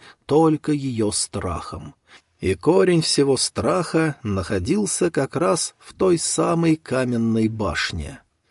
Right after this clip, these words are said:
Он зародился в ней в тот самый момент, когда она увидела силуэт дьявола там, в подвале башни.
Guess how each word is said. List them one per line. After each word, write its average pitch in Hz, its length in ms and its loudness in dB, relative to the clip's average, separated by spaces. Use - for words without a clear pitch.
Он 120 240 0
зародился 110 720 0
в 107 100 -4
ней 143 280 2
в - 80 -14
тот 135 240 -2
самый 135 400 -2
момент, 143 480 -2
когда 117 460 0
она 147 240 0
увидела 165 500 0
силуэт 147 500 2
дьявола 131 640 -2
там, 151 400 -2
в - 160 -20
подвале 170 540 0
башни. 147 640 -4